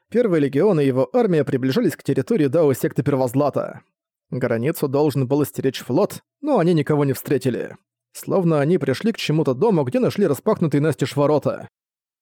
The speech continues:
В космосе чувствовалась остаточная энергия от использованных заклинаний. Божественным сознанием Ван Буэлэ ощутил более плотную энергию вдалеке.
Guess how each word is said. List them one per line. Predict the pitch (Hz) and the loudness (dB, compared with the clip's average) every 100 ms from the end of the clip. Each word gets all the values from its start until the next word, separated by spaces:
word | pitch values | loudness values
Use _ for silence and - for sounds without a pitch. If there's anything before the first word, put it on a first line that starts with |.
| _ _ | _ _
В | - | -4
космосе | 135 143 135 131 | -4 -2 -2 -2
чувствовалась | - 143 139 131 127 | -2 -2 0 0 0
остаточная | 123 - 131 - 139 123 | -2 -4 -4 -4 -4 -2
энергия | 156 147 143 | 0 0 0
от | |
использованных | 123 - 151 131 131 131 | -2 -2 -2 0 0 -2
заклинаний. | 120 127 120 180 156 147 - _ _ _ - | -4 -6 -2 0 2 0 -4 _ _ _ -10
Божественным | 131 127 247 - 160 | -4 0 0 0 -2
сознанием | 131 120 233 165 123 | -2 0 0 2 0
Ван | 117 196 127 | -2 -2 0
Буэлэ | 123 214 | 0 2
ощутил | 147 - 156 156 | 0 -2 -2 -2
более | 135 220 151 | 0 0 0
плотную | 131 180 - 143 | 0 -2 0 0
энергию | 151 139 139 | 0 0 0
вдалеке. | 120 131 120 131 107 85 | 0 -2 0 -2 -2 -4